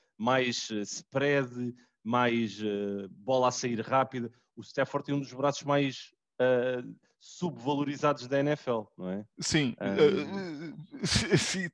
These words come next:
Speaker 2: tu, tu, tu fal-, tu falas disso e eu até fico gago, porque,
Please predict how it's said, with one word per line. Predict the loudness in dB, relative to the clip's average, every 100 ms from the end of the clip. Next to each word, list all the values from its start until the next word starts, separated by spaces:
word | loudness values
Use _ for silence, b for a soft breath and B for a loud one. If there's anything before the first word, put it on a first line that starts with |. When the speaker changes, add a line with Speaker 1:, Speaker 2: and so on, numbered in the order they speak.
| _
Speaker 2:
tu, | -4 -2
tu, | -2 -2
tu | -2
fal-, | 2 2 2
tu | -4 4
falas | 6 8 6
disso | 4 4
e | 4
eu |
até | 6 4
fico | 2 -10 -2
gago, | 4 6 4 -2 -16 B B -2
porque, | 0 2 6 8 8 6 2 -2 -6